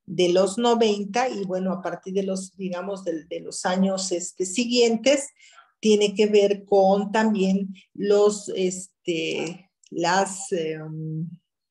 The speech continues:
algunos, este, mandatos, por ejemplo, de, de la unesco, ¿no? Entonces, eh, eh,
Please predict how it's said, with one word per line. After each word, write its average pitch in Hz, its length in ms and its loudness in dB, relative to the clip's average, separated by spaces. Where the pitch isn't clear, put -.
algunos, 196 800 2
este, 185 340 0
mandatos, 175 800 -2
por 170 120 -4
ejemplo, 185 640 0
de, 190 680 2
de 175 240 -2
la 165 200 2
unesco, 170 800 -8
¿no? 233 360 -4
Entonces, 165 480 -4
eh, 139 420 -2
eh, 160 760 -4